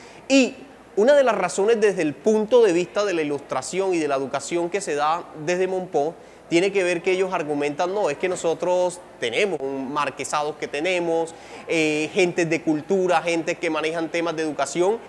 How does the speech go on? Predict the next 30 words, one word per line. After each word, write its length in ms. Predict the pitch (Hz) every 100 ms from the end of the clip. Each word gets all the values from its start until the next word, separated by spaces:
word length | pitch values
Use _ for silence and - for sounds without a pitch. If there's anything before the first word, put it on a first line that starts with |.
| -
La 140 | 151 160
defensa 420 | 156 208 226 262
de 120 | 262
Cartagena 500 | 202 175 165 170 190
se 140 | 190
da 80 | 170
en 80 | 170
el, 100 | 185
en 240 | 180 156 147
el 60 |
sentido 480 | 139 143 127 156 180
de 80 | 175
que 120 | 147
apelan 460 | 135 - 165 165 143
a 60 |
los 140 | 135 135
estatutos 540 | 127 123 131 131 151
de 100 | 135
India 320 | 135 143 151
y 60 | 147
dicen, 280 | 147 156 143
"No, 200 | 165 135
es 80 | 127
que 100 | 160
nosotros 340 | 151 147 160
somos 240 | 151 151
una 220 | 151 156 151
provincia 420 | 135 131 123 151
por 160 | 139
delegación". 800 | 120 123 120 120 156 151 147 160